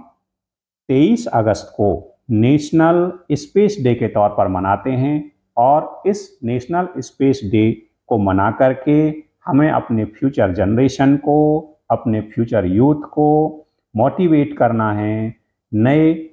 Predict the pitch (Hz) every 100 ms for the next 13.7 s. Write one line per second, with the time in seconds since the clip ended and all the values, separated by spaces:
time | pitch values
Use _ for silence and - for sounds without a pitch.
0 | _ _ _ _ _ _ _ 151 160 147
1 | 131 - 170 175 - 143 131 127 127 127
2 | 135 - _ _ _ _ 139 135 135 113
3 | 101 104 - - 135 139 135 - _ _
4 | _ _ _ 117 - - 160 156 131 120
5 | 117 107 110 110 117 - _ _ _ 127
6 | 151 151 139 117 123 113 107 - 123 135
7 | 123 117 - 151 156 - 123 120 104 104
8 | 104 - - - - - 113 143 127 -
9 | 127 110 107 101 101 98 98 104 104 -
10 | _ _ _ - 98 - 139 143 - 113
11 | 113 110 104 104 104 101 - 101 - 113
12 | 107 104 127 147 147 117 110 107 104 -
13 | 117 104 98 98 98 101